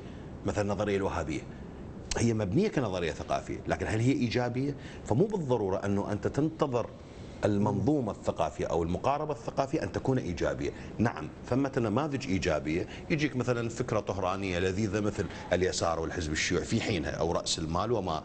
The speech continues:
فعله ماركس. هذا أيضًا حتى هذه ال-، المنظومة تمظهرت عبر عدة أساليب، من أقصى الطهرانية إلى أقصى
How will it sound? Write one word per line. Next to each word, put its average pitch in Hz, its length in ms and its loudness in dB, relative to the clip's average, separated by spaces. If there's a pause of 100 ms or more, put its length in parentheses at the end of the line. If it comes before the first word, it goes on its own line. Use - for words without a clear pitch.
(180)
فعله 98 400 0
ماركس. 117 460 -2 (420)
هذا 170 420 2
أيضًا 131 300 2
حتى - 300 -4
هذه 98 400 0
ال-، 92 160 2 (260)
المنظومة 85 500 2 (200)
تمظهرت 156 520 0
عبر 104 300 0
عدة 151 320 -2
أساليب، 85 380 0
من 113 160 2
أقصى - 280 -2
الطهرانية 165 600 0
إلى 135 100 2
أقصى 131 380 -2